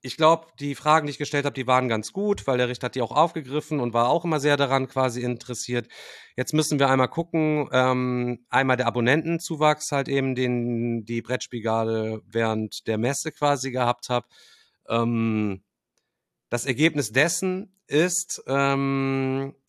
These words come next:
vor einem deutschen Gericht konnte nicht aufgeklärt werden, woher diese Abonnenten kamen.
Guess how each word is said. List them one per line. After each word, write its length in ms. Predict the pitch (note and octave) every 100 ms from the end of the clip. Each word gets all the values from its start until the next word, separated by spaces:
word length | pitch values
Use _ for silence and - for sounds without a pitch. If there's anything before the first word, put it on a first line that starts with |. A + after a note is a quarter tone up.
| -
vor 280 | - C3+ C3+
einem 180 | C3+
deutschen 340 | C3 D3 - E3
Gericht 400 | C3+ D3+ D#3 -
konnte 480 | D3+ D3 C#3+ C#3 C#3
nicht 460 | D3 F3 - - _
aufgeklärt 800 | - D3+ - - G#2+ - A2+ G#2+
werden, 340 | A2 G#2 G#2 G2
woher 280 | G#2+ G#2+
diese 240 | G2+ G2 G2+
Abonnenten 720 | G2 G2+ G2+ F#2+ F#2+ F2+ E2+ - _ _ _ _ _ _ _ _
kamen. 540 | B2 B2 C#3 C#3 D3